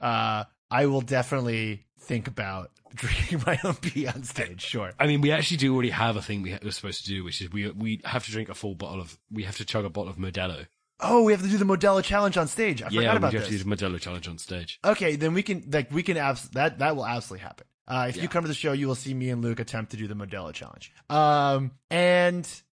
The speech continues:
Speaker 1: I've never done, I've never ended a show like this before, but I think I'm gonna start ending the show like this 'cause it, we probably should do this. Go on, like, your podcast app of choice and, like, leave us a review or a comment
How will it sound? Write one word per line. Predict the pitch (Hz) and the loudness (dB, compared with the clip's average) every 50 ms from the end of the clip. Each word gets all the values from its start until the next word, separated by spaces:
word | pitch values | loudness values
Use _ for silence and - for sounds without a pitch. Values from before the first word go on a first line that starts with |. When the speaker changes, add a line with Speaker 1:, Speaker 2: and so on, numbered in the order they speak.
| _ _ - | _ _ 2
Speaker 1:
I've | 151 175 202 190 | 2 4 4 4
never | 214 214 190 190 190 190 185 | 4 2 4 4 4 4 4
done, | 175 175 175 170 - - | 4 4 2 2 2 0
I've | 160 165 | 0 2
never | 185 185 196 | 4 4 2
ended | 175 160 170 175 175 156 | 2 2 0 -2 -2 -2
a | 156 143 | -4 -4
show | - - 143 | -2 -2 -2
like | 143 151 151 | -2 -2 -4
this | 175 165 | -8 -10
before, | - 185 - - 196 190 | -12 -12 -8 -4 -2 -2
but | 180 165 | 0 0
I | 147 135 | -2 -2
think | 139 156 151 | -2 0 0
I'm | 160 156 | 0 0
gonna | 156 151 131 | 0 -2 -6
start | - - - 147 139 143 - - | -6 -2 0 2 2 2 2 -2
ending | 143 151 156 160 | -4 -4 -4 -2
the | 160 160 | -4 -4
show | 156 - 180 175 | -2 0 0 0
like | 175 175 175 | 0 0 -2
this | 185 185 180 - - - - - - _ _ - | -6 -10 -10 -12 -14 -16 -18 -20 -20 _ _ -8
'cause | - 117 117 | -6 -4 -4
it, | 127 - - - _ _ | -4 -6 -8 -14 _ _
we | - 135 139 127 | -4 -4 -2 -2
probably | 143 135 139 123 107 | 0 0 0 0 0
should | - - - 123 113 107 101 - _ - - | -2 -4 -4 -4 -4 -6 -8 -12 _ -14 -10
do | 110 113 117 | -8 -6 -4
this. | 127 147 151 - - - - - _ _ - | -2 -2 -4 -4 -6 -12 -20 -20 _ _ -2
Go | 175 190 247 320 | 0 0 2 0
on, | 349 349 339 339 330 302 247 - _ _ _ | 0 -2 -4 -4 -6 -10 -12 -14 _ _ _
like, | - 160 170 170 165 147 - - - | -6 -2 0 0 0 -2 -4 -10 -10
your | - 165 180 175 | -6 -4 -4 -4
podcast | - 170 180 180 180 - 202 180 170 156 - | -4 -4 -4 -4 -2 -2 -2 -2 -2 -2 -2
app | - 160 156 - | -4 -4 -4 -4
of | 156 139 - | -6 -10 -8
choice | - - 147 143 131 117 - - - - - - _ - | -8 -6 -4 -4 -6 -6 -8 -12 -14 -16 -18 -16 _ -6
and, | 131 131 | -4 -4
like, | 131 127 123 - | -2 -4 -4 -4
leave | 104 113 120 135 139 | -4 -2 -2 -2 0
us | 151 156 143 - - | -2 -2 -4 -4 -8
a | 151 | -6
review | 143 139 135 123 113 120 123 131 139 | -6 -4 -6 -4 -4 -4 -2 -2 -2
or | 139 135 | -2 -2
a | 127 123 | -2 -4
comment | 131 - 120 117 117 95 73 71 | -4 -6 -6 -6 -6 -8 -12 -16